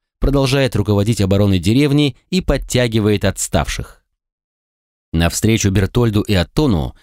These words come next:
возвращаясь к Ягенфельду и выходя на тракт, выдвинулось семь тысяч степняков под командованием Какая Мнюзовича и князя Ивана Берладника. Пропели свою протяжную песню сигнальные рога.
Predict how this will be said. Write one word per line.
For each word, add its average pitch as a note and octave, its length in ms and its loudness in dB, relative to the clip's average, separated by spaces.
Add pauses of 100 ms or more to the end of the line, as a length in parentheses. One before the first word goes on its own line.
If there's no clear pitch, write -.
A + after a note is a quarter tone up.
(240)
возвращаясь F#2+ 800 0
к - 100 -10
Ягенфельду G2+ 800 0
и A2+ 180 -2
выходя G#2 360 0
на E2 140 0
тракт, - 440 -2 (280)
выдвинулось D3 640 0
семь D#3+ 340 0
тысяч - 440 -2
степняков - 760 -2 (360)
под - 160 -2
командованием A2 840 2
Какая G2 340 0
Мнюзовича F#2+ 760 0 (120)
и E2+ 140 0
князя C3+ 480 0
Ивана F#2+ 460 0
Берладника. E2+ 760 -2 (1400)
Пропели A#2+ 480 0
свою G2 300 0
протяжную F#2+ 640 0
песню A2+ 380 0
сигнальные F2+ 640 0
рога. D#2+ 440 -2